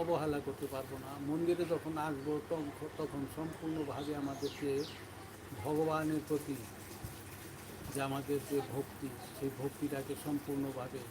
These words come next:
ঠিক রেখে তারপর আমরা মন্দির পরিক্রমা বা মন্দিরের সেবা করব। ভগবানের সেবা কিন্তু প্রতিটা সেবাই কিন্তু অত্যন্ত গুরুত্বপূর্ণ। আমরা যদি বাথরুম পরিষ্কার করি, এটাকে কোনো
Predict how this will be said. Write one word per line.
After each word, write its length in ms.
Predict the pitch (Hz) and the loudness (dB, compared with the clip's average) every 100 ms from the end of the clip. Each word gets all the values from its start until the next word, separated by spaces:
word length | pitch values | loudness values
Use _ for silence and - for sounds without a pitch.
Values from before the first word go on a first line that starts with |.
| - | -4
ঠিক 140 | 143 135 139 | -2 -2 -2
রেখে 200 | 127 127 123 | -2 -4 -4
তারপর 300 | 123 - 127 | -6 -4 -6
আমরা 200 | 123 123 123 | -6 -6 -4
মন্দির 340 | 131 131 127 117 - - - - - - - - - - - | -4 -4 -4 -6 -10 -12 -12 -10 -10 -10 -10 -10 -10 -6 0
পরিক্রমা 500 | 147 139 143 135 131 131 | 2 2 0 0 -2 -2
বা 80 | 131 | -2
মন্দিরের 480 | 139 139 139 135 131 - | 2 2 2 2 0 -2
সেবা 200 | 135 131 127 | -4 -2 -2
করব। 120 | 127 - 151 | -2 0 2
ভগবানের 460 | 170 180 185 175 - | 4 4 4 2 2
সেবা 220 | 170 190 | 2 2
কিন্তু 220 | 185 185 165 | 0 -4 -2
প্রতিটা 440 | 226 269 214 202 180 | -4 -4 0 2 2
সেবাই 360 | 180 180 170 151 | 2 4 4 4
কিন্তু 260 | 170 156 165 180 - - 226 - - - - - - - - - - - - - - 185 | 0 2 2 2 0 -4 -6 -6 -8 -10 -10 -10 -10 -10 -10 -8 -8 -10 -10 -10 -8 -6
অত্যন্ত 320 | - 208 190 160 | 4 4 6 2
গুরুত্বপূর্ণ। 580 | 170 175 175 156 151 139 120 - - - | 2 2 0 4 4 4 2 -8 -10 -6
আমরা 260 | 160 175 | 4 4
যদি 340 | 170 175 175 170 | 6 6 6 6
বাথরুম 420 | 143 151 - 175 170 | 4 -2 0 0 2
পরিষ্কার 420 | 175 185 - 185 151 | 2 0 0 0 2
করি, 160 | 143 139 | 4 4
এটাকে 440 | 160 185 165 - 170 | 2 0 -2 -2 0
কোনো 220 | 185 180 | 2 4